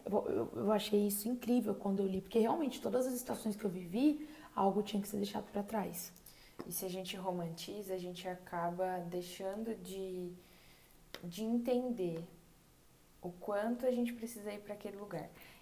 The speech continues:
Speaker 2: Eu costumo falar duas coisas bem práticas. Ou a gente sai no amor.
Speaker 1: É, ela fala isso pra mim, viu, gente? Toda hora.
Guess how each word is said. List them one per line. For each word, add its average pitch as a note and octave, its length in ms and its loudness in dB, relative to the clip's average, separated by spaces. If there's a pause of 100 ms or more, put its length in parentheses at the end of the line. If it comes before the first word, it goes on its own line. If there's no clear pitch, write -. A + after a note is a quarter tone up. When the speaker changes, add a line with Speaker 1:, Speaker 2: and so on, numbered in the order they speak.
Speaker 2:
Eu A3 120 2
costumo A#3 320 -2
falar G3+ 240 0
duas A#3 260 -2
coisas E3 280 -6
bem F#3+ 240 -6
práticas. - 680 -10 (160)
Ou C4+ 520 6 (420)
a F#3+ 80 0
gente G#3 280 -6
sai D#3+ 580 -2 (300)
no G3 200 0
amor. F3 480 2 (840)
Speaker 1:
É, F#3+ 80 2
ela F3 160 0
fala F#3+ 200 4
isso F#3+ 100 -2
pra A3+ 140 4
mim, A#3+ 180 8
viu, A#3 140 6
gente? G3+ 240 4
Toda A#3+ 240 10
hora. F3+ 280 8